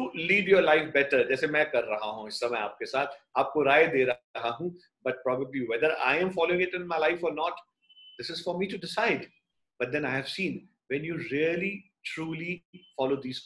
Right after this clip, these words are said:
points, आपके मन मस्तिष्क में, आपकी personality में, आपके चरित्र में,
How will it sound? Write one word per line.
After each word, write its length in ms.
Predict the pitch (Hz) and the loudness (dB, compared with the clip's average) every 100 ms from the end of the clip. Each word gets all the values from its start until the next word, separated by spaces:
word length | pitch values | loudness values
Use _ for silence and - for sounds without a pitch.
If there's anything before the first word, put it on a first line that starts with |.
| 123 | -6
points, 280 | 117 131 - - _ _ 123 | -6 -6 -12 -16 _ _ -4
आपके 260 | 127 - 147 147 - _ _ _ _ | -4 -2 -6 -6 -16 _ _ _ _
मन 180 | 135 156 | -4 -2
मस्तिष्क 540 | 147 147 - 143 - 147 | -2 -4 -8 -10 -10 -8
में, 260 | 143 - _ _ 117 | -8 -10 _ _ -8
आपकी 280 | 123 - - | -6 -8 -10
personality 840 | - 131 127 123 120 139 143 139 | -4 -4 -2 -4 -4 -4 -4 -4
में, 280 | 131 127 - _ - | -4 -4 -8 _ -14
आपके 280 | 127 - 135 | -12 -10 -12
चरित्र 500 | 127 131 156 156 143 | -6 -6 -6 -6 -6
में, 300 | 123 117 | -6 -8